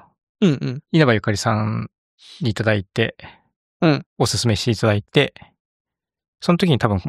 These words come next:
Speaker 2: もう買ったみたいなことを言ったと思うんですけども、それが結構だいぶ前なんですが、まあ、そこから少しずつ読み進んで、ようやく九月入ったぐらいかな、に、
Speaker 1: うん、うん。
Speaker 2: えー、うん、読み終わったって感じ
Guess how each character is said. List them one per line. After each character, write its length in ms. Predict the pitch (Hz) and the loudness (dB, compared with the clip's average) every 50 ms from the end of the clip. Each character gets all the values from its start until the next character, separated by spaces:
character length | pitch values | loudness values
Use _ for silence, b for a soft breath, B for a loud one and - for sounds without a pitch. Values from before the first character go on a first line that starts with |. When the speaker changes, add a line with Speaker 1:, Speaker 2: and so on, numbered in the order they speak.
| - - - | -8 -6 -6
Speaker 2:
も 100 | 131 117 | -6 -6
う 20 | |
買 120 | - - | -4 -6
っ 40 | - | -4
た 220 | - - 127 127 - - 156 - _ - | 0 0 0 0 -2 -8 -14 -12 _ -2
み 100 | 135 117 | -2 -2
た 100 | - 104 | 0 -2
い 20 | |
な 40 | 98 | -4
こ 80 | 101 98 | -4 -2
と 80 | 107 | -2
を 20 | 101 | -4
言 60 | 98 | -2
っ 40 | - | -2
た 120 | - - | -2 -2
と 80 | - 104 | 0 0
思 140 | 98 95 | 0 0
う 20 | 95 | -2
ん 60 | 92 | -4
で 60 | - | -6
す 60 | - | -8
け 60 | - - | -8 -4
ど 80 | 113 | -4
も、 160 | 117 113 110 | -4 -4 -4
そ 60 | 113 147 | -2 0
れ 60 | 147 | 0
が 80 | 139 - | 0 2
結 140 | - 160 - | 2 0 2
構 100 | 123 104 | 0 0
だ 140 | 95 123 120 | 0 0 0
い 40 | 120 | 2
ぶ 60 | 107 | 2
前 220 | 113 113 107 123 | 2 2 2 2
な 80 | 113 95 | 0 0
ん 40 | 98 | -2
で 60 | 98 | -6
す 140 | - - 113 | -6 -4 0
が、 240 | 120 123 117 - B B B B B B B | 0 0 0 0 B B B B B B B
ま 80 | B 143 | B -4
あ、 20 | |
そ 120 | 123 - 151 | -2 -2 -4
こ 120 | - 156 | -4 -2
か 120 | - 160 | 0 2
ら 200 | 156 151 151 - _ _ _ _ - | 2 2 2 0 _ _ _ _ -12
少 220 | - - - - | -8 -4 -2 -2
し 120 | 131 - 139 | 0 2 2
ず 140 | 135 127 | 0 0
つ 60 | 117 - | 0 0
読 180 | 104 104 110 | 0 0 0
み 80 | 107 101 | 0 0
進 340 | - 120 107 - - 104 101 | -2 -4 -6 -4 -4 -6 -6
ん 80 | 101 | -2
で、 200 | 104 120 117 - _ _ _ B B B B B B B B | -2 -2 -2 -2 _ _ _ B B B B B B B B
よ 100 | - 120 | 2 4
う 60 | 113 107 | 4 4
や 100 | 101 - | 4 2
く 280 | - - 107 - - _ _ _ _ | 0 -2 -2 -2 -4 _ _ _ _
九 120 | - - 131 | -8 -4 0
月 440 | 110 110 - - - - 139 135 - - | 0 0 -2 -2 -6 -2 -2 -2 -2 -2
入 160 | - 139 127 | 0 0 0
っ 40 | - | 0
た 160 | - - 120 | 0 0 0
ぐ 60 | 131 | 0
ら 100 | 123 113 | 0 -2
い 40 | 113 | -2
か 100 | - - | -2 -2
な、 220 | 139 151 - - _ _ - | -2 -2 -2 -6 _ _ 2
に、 220 | 160 151 - - _ B B B B B B B | 2 2 2 -2 _ B B B B B B B
Speaker 1:
う 60 | 175 | 0
ん、 20 | - | 0
う 40 | |
ん。 20 | 110 | 2
Speaker 2:
え 80 | 104 | 2
ー、 40 | - 139 131 - - | 0 -2 -4 -4 -2
う 60 | 139 | 0
ん、 180 | 113 101 - 131 _ _ _ _ _ | 0 0 -2 -6 _ _ _ _ _
読 120 | - 123 | 2 4
み 60 | 110 | 4
終 20 | 104 | 4
わ 100 | 101 101 | 4 2
っ 60 | - _ | 2 _
た 120 | - 104 98 | -2 -4 -4
っ 60 | - - | -4 -8
て 80 | - | -8
感 260 | - - 110 104 98 | -4 -2 -2 0 -2
じ 400 | 92 90 104 110 117 117 _ _ | -2 -2 -4 -4 -4 -8 _ _